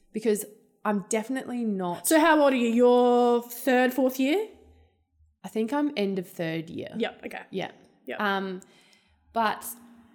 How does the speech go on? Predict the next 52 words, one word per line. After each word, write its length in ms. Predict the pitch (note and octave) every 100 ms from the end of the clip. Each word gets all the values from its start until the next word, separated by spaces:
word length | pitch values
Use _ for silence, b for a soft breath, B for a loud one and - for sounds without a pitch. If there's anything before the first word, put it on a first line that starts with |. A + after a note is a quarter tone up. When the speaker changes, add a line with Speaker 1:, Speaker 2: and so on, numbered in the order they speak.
| _
Speaker 1:
it 160 | - C4+
went 380 | B3+ F4+ A4 -
badly 440 | A3 G#3+ G#3 G3+
because 320 | F#3+ - G#3+
I 80 | G3
didn't 440 | F#3 G#3+ G#3+ A3+ G#3
know 200 | G3+ F#3
how 220 | F3+ F3
to 80 | F3
do 280 | E3+ F3
anything. 640 | E3+ E3 E3 - - D#4 -
And 120 | G#3
I 60 | A3
think 400 | G#3+ A3 A#3 -
this 180 | A3+ G#3+
is 80 | F#3+
probably 260 | G3 F3
relatable 400 | E3 E3 E3+ E3
for 100 | -
a 20 | D#3+
lot 180 | D#3
of, 240 | D3+ D3 - _ _ _
um, 380 | - E3+ D#3 D#3+ - -
architecture 460 | E3+ - - -
students. 320 | - D#3+ D3+
Speaker 2:
Yeah, 120 | C4 A3+
as 140 | A#3
they 100 | A#3+
sit 200 | A#3 A#3
there 120 | - G#3+
and 80 |
think 160 | A3 G#3+
about, 300 | G#3+ G3+ G3
"What 180 | G#3+ A3
can 120 | A#3
I 120 | A3 G#3
offer 240 | A3 G3+ G#3
as 140 | G3
work 160 | G#3 -
experience?" 560 | - G#3 A3 C#4+ - -
Speaker 1:
Yes, 480 | F#3 A3 - - -
like, 280 | G#3+ G#3+ G3+ - - _ _
I 100 | A3+
went 200 | A3 C4+
in 160 | C#4+ A#3+
there, 320 | G3+ F#3 F3+ -
they 100 | G#3
didn't 280 | G3+ C#4+ D4+
really 160 | C#4+
have 160 | A#3+ A3
a 60 |
plan 640 | G3 - F3+ D#3 - C#4+